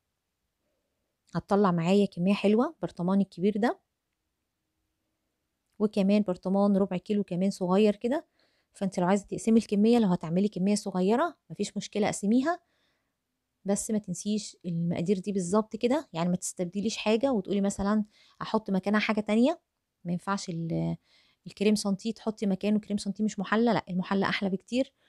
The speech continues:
في الوصفة دي بالذات. بصوا بقى كمية حلوة جدًا،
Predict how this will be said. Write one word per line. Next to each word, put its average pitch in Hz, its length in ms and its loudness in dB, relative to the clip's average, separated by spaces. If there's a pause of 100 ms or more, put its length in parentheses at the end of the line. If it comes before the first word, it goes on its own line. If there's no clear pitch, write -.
(380)
في 226 260 -4
الوصفة 202 360 0
دي 196 100 -2
بالذات. 214 520 -2 (1500)
بصوا 170 200 -12
بقى 170 120 -2
كمية 190 280 0
حلوة 202 260 2
جدًا، 208 460 0